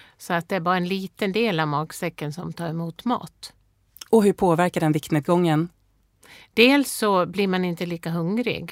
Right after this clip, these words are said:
Speaker 1: för att det är ett hormon som försvinner där som man har normalt sett som, som ger den här hungerkänslan. Så att man får mindre hungerkänslor. Och sen äter man ju mindre portioner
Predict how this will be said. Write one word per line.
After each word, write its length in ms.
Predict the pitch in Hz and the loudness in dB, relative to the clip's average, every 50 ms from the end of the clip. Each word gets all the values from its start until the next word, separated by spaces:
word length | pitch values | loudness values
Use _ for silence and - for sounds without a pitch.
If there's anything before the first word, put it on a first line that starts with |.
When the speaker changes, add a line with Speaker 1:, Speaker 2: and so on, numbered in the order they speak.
| - - | -12 -6
Speaker 1:
för 100 | - 165 | -4 -4
att 160 | 151 156 - | -4 -4 -6
det 80 | - 170 | -6 -8
är 20 | |
ett 120 | 156 - | -8 -8
hormon 460 | - 185 165 160 185 196 190 175 160 151 | -6 -6 -4 -4 -4 -4 -4 -6 -6 -6
som 300 | - - - 151 156 156 _ - - - - _ | -8 -8 -10 -10 -10 -10 _ -20 -20 -20 -20 _
försvinner 480 | _ - 165 - 185 175 170 - 180 165 | _ -14 -10 -6 -4 -4 -4 -4 -4 -4
där 160 | 165 170 - | -4 -4 -6
som 160 | 175 - 185 | -6 -8 -10
man 140 | 165 165 170 | -10 -10 -8
har 120 | 175 202 151 | -8 -8 -8
normalt 440 | 156 160 170 185 175 165 160 - | -8 -8 -6 -6 -6 -8 -8 -8
sett 240 | - - - 165 - - | -10 -12 -12 -12 -12 -12
som, 320 | - 180 175 185 180 175 - - 208 185 | -12 -10 -10 -10 -12 -12 -16 -16 -18 -16
som 260 | - - - 185 180 170 | -12 -10 -8 -6 -6 -4
ger 220 | 202 202 180 156 | -4 -4 -6 -6
den 180 | 160 165 156 165 | -6 -6 -8 -8
här 140 | 170 180 - _ _ _ _ - - _ _ _ | -10 -10 -14 _ _ _ _ -20 -20 _ _ _
hungerkänslan. 880 | - 180 165 170 185 185 - - 208 190 175 - - - - - 190 | -4 -4 -2 -2 -4 -6 -6 -6 -6 -6 -8 -8 -8 -8 -8 -8 -8
Så 120 | - - 190 | -8 -8 -10
att 140 | 190 - | -8 -6
man 120 | - 190 180 | -6 -8 -6
får 140 | - 202 196 | -4 -4 -2
mindre 340 | 196 202 202 190 185 180 | -2 -2 -2 -2 -4 -4
hungerkänslor. 840 | 170 180 190 196 185 190 175 - 190 170 175 - - - - - 196 - _ _ - - - - _ _ | -6 -6 -6 -6 -8 -8 -8 -6 -6 -6 -6 -8 -8 -8 -8 -8 -8 -10 _ _ -20 -20 -20 -20 _ _
Och 160 | - 226 220 208 | -6 -6 -4 -4
sen 260 | - 196 185 175 175 | -2 -2 -2 -2 -2
äter 280 | 208 202 - - - | -4 -6 -6 -4 -2
man 100 | 254 247 | 0 0
ju 60 | 226 196 | 2 0
mindre 300 | 185 185 185 180 180 170 | 0 0 -2 -2 -4 -6
portioner 680 | - 180 170 - - - 233 240 220 170 160 165 165 | -8 -8 -10 -10 -8 -6 -4 -2 -2 -2 -4 -6 -8